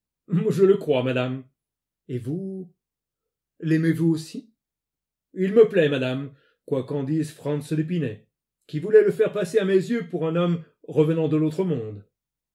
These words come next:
La comtesse fit un mouvement de terreur. « Albert, » dit-elle d'une voix altérée, « je vous ai toujours mis en garde contre les nouvelles connaissances. Maintenant vous êtes un homme, et vous pourriez me donner des conseils à moi-même. Cependant, je vous répéterai.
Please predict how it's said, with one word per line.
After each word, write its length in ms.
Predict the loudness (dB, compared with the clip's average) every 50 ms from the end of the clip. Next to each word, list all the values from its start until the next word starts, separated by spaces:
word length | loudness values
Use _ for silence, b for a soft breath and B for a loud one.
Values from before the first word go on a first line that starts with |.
| _ _ _ _ _ _ _ _ _ _ _ _ _ _ _ _ _
La 100 | -14 -12
comtesse 460 | -10 -10 -10 -8 -6 -8 -8 -8 -12
fit 120 | -14 -10 -8
un 80 | -6
mouvement 360 | -6 -6 -6 -6 -6 -8 -8
de 80 | -8 -10
terreur. « 520 | -12 -12 -12 -12 -12 -14 -14 -16 -20 _ _ _ _ _ _ _ _ _ _ _ _ _ _ _ _ _
Albert, » 600 | -8 -6 -4 -4 -4 -4 -6 -8 -12 -18 -20 _ _ _ _ _ _ _ _ _
dit-elle 340 | -20 -16 -12 -12 -10 -10 -10
d'une 160 | -10 -10 -10
voix 160 | -10 -10 -10 -10
altérée, « 440 | -10 -10 -12 -12 -12 -12 -16 -20 _ _ _ _ _ _ _ _ _
je 120 | -6 -6 -4
vous 200 | -4 -2 -2 -2
ai 80 | -2
toujours 300 | -2 -4 -6 -4 -4 -2
mis 120 | -2 -2 -2
en 100 | -2 -4
garde 340 | -4 -6 -6 -6 -6 -6
contre 300 | -6 -6 -8 -8 -6 -4
les 120 | -2 0 0
nouvelles 280 | -2 -2 -2 -4 -4
connaissances. 800 | -4 -4 -4 -4 -4 -6 -10 -12 -14 -14 -16 -20 -20 _ _ _ _ _ _ _ _ _ _ _ _ _ _ _ _
Maintenant 400 | -8 -8 -6 -4 -4 -2 -2 -2
vous 160 | -4 -4 -4
êtes 160 | -4 -4 -4
un 160 | -4 -2 -2
homme, 320 | -4 -4 -6 -10 -14 -16 -20 _ _ _ _ _ _ _ _ _
et 100 | -6 -4
vous 140 | -4 -4 -6
pourriez 440 | -4 -6 -4 -4 -4 -6 -4 -4 -4
me 120 | -4 -4
donner 320 | -4 -4 -4 -2 -2 -2 -4
des 140 | -4 -6 -6
conseils 400 | -8 -8 -8 -6 -6 -4 -4 -4
à 40 |
moi-même. 500 | -2 -4 -4 -4 -4 -4 -6 -8 -10 -14 -18 _ _ _ _ _ _ _ _ _ _ _ _ _ _ _
Cependant, 480 | -14 -12 -8 -6 -6 -4 -4 -4 -4
je 100 | -4 -6
vous 120 | -4 -4 -4
répéterai. 500 | -4 -4 -6 -6 -8 -10 -14 -18 -18